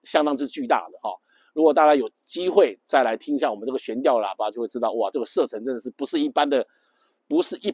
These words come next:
般的线阵列喇叭能够比拟的。它不止射得远，而且在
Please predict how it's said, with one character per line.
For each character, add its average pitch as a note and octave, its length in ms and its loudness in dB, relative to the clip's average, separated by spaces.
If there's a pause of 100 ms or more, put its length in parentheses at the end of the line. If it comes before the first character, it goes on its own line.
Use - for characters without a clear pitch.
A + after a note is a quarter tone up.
(100)
般 F#3+ 180 4
的 D#3+ 80 0
线 F#3 220 6
阵 F3 100 4
列 D#3 120 2
喇 A2 180 -4
叭 C3 160 0
能 A#2+ 140 -6
够 C#3 100 -2
比 F#2+ 220 -18
拟 F2+ 160 -20
的。 F#2 120 -18 (140)
它 G#3+ 100 4
不 A3 140 -2
止 C#3+ 120 -4
射 G3+ 200 8
得 C#3 140 6
远， G#2 240 -6
而 D3 80 2
且 D3 200 2 (320)
在 A3 140 8